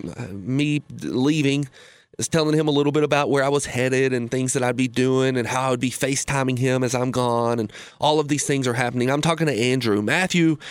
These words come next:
is running around the house at this point in time, so me and Andrew are just kinda chit-chatting for a few minutes, and I'm telling him about, um, what I'm gonna be doing this weekend, and he said, "Well, me and Papa are gonna be building an igloo." <laughs>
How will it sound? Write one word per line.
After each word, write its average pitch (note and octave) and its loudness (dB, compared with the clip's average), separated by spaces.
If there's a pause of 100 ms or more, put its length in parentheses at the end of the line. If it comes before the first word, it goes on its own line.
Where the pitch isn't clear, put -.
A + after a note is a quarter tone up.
(140)
is B2+ 0
running D3 2
around C#3 0
the B2+ 0
house B2 -2
at G2 -6
this A#2 -2
point G2 -4
in F#2 -4
time, G#2 -2
so A#2 0
me C#3+ 0
and D#3+ 0
Andrew C#3 2
are A#2 0
just A2+ -4
kinda A#2+ -2
chit-chatting - -2
for A2 -2
a A2 -2
few A2+ -2
minutes, A2+ -2
and G2+ -8 (240)
I'm B2+ -4
telling F#3 0
him G3 0
about, D3 0 (360)
um, A2+ -2 (100)
what B2+ 0
I'm D3 0
gonna C3 0
be A#2+ 0
doing A2+ 0
this A2 -2
weekend, D#3+ 0
and A2+ -2
he C#3+ 0
said, D#3+ 0
"Well, E3+ 2
me F3 0
and A3+ 0
Papa G#3+ 0
are C#3+ 2
gonna C#3 0
be C#3 0
building A#2+ 0
an A#2 0
igloo." G#2+ 0
<laughs> - -18